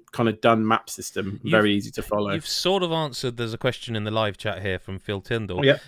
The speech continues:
Speaker 2: How many hours are we looking at with the Tales of Arise playthrough? Does it do the old J-,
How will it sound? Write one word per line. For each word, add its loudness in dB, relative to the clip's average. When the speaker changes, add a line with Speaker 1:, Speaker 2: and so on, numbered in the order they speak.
Speaker 2:
How 0
many -2
hours 0
are -2
we -2
looking -4
at -6
with -8
the -8
Tales -4
of -10
Arise -2
playthrough? -4
Does -2
it -10
do -2
the -10
old -2
J-, -4